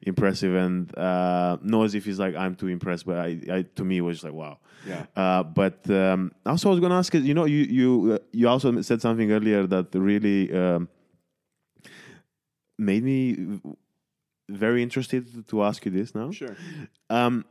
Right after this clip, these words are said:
Speaker 1: you were working as a, you were doing, like, um, uh, you were saying you were working as, as a, uh, you were working as a writer, right?
Speaker 2: Yeah.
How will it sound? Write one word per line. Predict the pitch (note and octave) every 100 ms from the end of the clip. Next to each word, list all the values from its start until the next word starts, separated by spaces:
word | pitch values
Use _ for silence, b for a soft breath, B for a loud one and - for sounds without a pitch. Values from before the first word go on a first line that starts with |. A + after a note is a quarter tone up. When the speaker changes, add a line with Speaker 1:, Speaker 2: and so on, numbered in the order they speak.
| _ _ _ _ _
Speaker 1:
you | C3 C#3
were | D#3+
working | C#3+ C3+ C3 - C3 B2 -
as | A2 G#2+
a, | G#2 G2+
you | G2+ F#2+ G#2
were | G#2+
doing, | A#2 A#2+
like, | G#2+ G2+ G#2
um, | G2 F#2+ F2+ F2 D#2+
uh, | F#2+
you | G2
were | F#2+
saying | A2
you | G#2
were | G2+
working | G#2 G#2
as, | G2 F#2
as | G2 F#2
a, | F#2 F2+ E2+ F#2+ F#2
uh, |
you | G2+ G#2
were | G#2 G2+
working | F#2+ F#2 G2+ G#2+ G2+
as |
a | F#2+
writer, | F2+ F2 F2 E2+ - -
right? | F2+
Speaker 2:
Yeah. | G#2